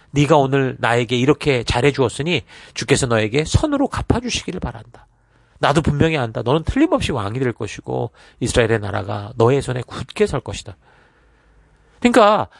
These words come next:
다윗의 이런 하나님의 의도를 알고 스스로 절제하는 삶, 이런 삶은 그를 죽이고자 하는 원수도 고개를 숙이게 하고, 어, 무릎 꿇게 하고, 겸손히 축복하게 하고,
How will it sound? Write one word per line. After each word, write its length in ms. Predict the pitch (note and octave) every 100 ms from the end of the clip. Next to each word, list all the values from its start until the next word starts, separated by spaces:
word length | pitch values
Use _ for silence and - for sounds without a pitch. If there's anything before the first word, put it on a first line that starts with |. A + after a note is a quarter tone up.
| _
다윗의 420 | - F3 G#3+ G#3+
이런 200 | E3 E3+
하나님의 460 | E3 G3 F#3+ F3 E3+
의도를 460 | C3+ C3+ D3+ D3 C#3+
알고 540 | A#2 A#2 D3 A3+ F#4
스스로 380 | - C#4+ B3 A#3+
절제하는 580 | - B2+ B2+ - A#2 F#2
삶, 180 | F2+ F2+ - _ _ _ -
이런 240 | D#3 F3
삶은 420 | D3+ D3+ D3 E4 A4 _ - - -
그를 300 | - F3+ G#3+
죽이고자 640 | D#3+ D#3+ E3 A#3 B3 A#3 B3
하는 280 | A#3 E4 E4+
원수도 800 | - C3 F3 C#4+ D4+ A#3+ D#3+ G3
고개를 480 | - C#3 B2+ A#2+ A2
숙이게 420 | - C3+ A2 G#2
하고, 460 | F#2+ F2+ - E4+ D#4 _ _ _
어, 120 | A#2+ B2
무릎 260 | D#3+ C#3+
꿇게 320 | C3 G#2+ -
하고, 440 | F2+ E2+ F2 F2 - _ _
겸손히 600 | - D#3+ D#3+ D3 D#3 C#4 - _ _ -
축복하게 680 | - - E4+ D#4 E3 B2
하고, 420 | A2 G2+ - F#2+